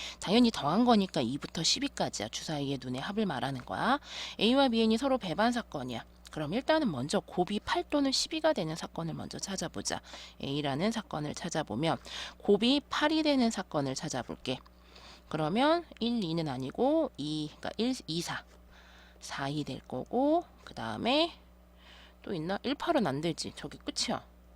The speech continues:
그 다음에 십이가 되는, 곱해서 십이. 일하고 십이는 안 되고, 육, 이, 십이, 일, 육, 십이, 삼, 사, 십이. 요게 끝이야.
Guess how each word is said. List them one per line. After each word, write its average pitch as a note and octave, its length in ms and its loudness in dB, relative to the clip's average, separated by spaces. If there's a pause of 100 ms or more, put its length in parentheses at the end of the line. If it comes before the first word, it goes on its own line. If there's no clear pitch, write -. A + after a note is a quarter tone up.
(2000)
그 - 100 -4
다음에 F3+ 520 4
십이가 G3+ 540 2
되는, C#3 220 2
곱해서 F#3 400 0
십이. E3+ 380 -2 (680)
일하고 A3 320 2
십이는 F#3 340 0
안 C3+ 140 -2
되고, F#3+ 580 2
육, D3+ 240 -8
이, E3 100 0
십이, - 280 -2
일, - 260 -6
육, - 160 -10
십이, C4+ 560 -2 (800)
삼, - 240 -6
사, B3 180 2
십이. - 280 -2 (320)
요게 - 160 -10
끝이야. - 440 2